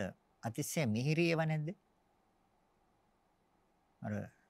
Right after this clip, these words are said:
සිටු මැදුරු රජ මාලිගාවල් වල තියෙන අතිශය, අ, සියුම් මිහිරි නාද දෙන සංගීත භාණ්ඩ.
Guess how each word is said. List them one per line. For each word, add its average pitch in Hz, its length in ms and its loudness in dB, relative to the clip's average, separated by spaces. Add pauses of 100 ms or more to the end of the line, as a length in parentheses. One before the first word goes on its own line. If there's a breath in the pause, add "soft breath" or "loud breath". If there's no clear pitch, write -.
(480)
සිටු 113 240 -6
මැදුරු 104 380 -2
රජ 107 240 0
මාලිගාවල් 110 600 0
වල 120 160 -4
තියෙන 127 240 -8 (680)
අතිශය, 104 380 -4 (1080 loud breath)
අ, 104 60 -4 (160)
සියුම් 127 680 2
මිහිරි 143 460 6
නාද 131 460 8
දෙන 143 240 4 (520)
සංගීත 117 380 0
භාණ්ඩ. 92 280 -2